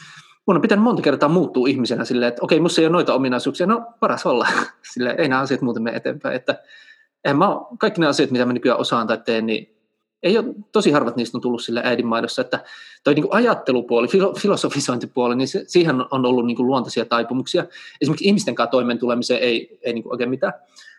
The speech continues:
Ja sitten esimerkiksi just joku esiintyminen, niin ei voisi olla mitään kauheampaa. Tai saati sitten joku, niinku, laittaa jotain omia juttuja, niinku, someen tai,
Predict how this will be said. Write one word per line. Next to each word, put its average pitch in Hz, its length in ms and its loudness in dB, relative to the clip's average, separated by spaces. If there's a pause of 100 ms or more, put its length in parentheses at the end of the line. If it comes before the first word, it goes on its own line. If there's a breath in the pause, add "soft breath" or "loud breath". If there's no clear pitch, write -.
(220 soft breath)
Ja 120 380 0 (200)
sitten - 360 -2 (140)
esimerkiksi 131 280 -2
just - 100 -6
joku 139 180 -2
esiintyminen, 120 500 -2
niin 120 120 -4
ei 120 100 0
voisi 123 300 -4
olla 123 160 -2
mitään 120 220 -4
kauheampaa. 120 500 -4 (220)
Tai 110 220 -2
saati 120 260 0
sitten 110 220 -6
joku, - 280 -4 (520 soft breath)
niinku, 117 180 -2
laittaa - 480 0
jotain 120 340 -2
omia 120 200 -2
juttuja, 139 260 -4
niinku, 135 140 -6
someen 120 460 -6
tai, 127 200 -6